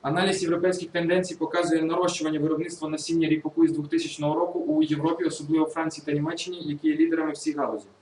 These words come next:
За період із двохтисячного по дві тисячі десяті роки площі,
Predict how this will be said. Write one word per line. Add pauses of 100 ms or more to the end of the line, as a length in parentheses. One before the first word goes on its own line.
(960)
За
період
із
двохтисячного
по
дві
тисячі
десяті
роки (400)
площі,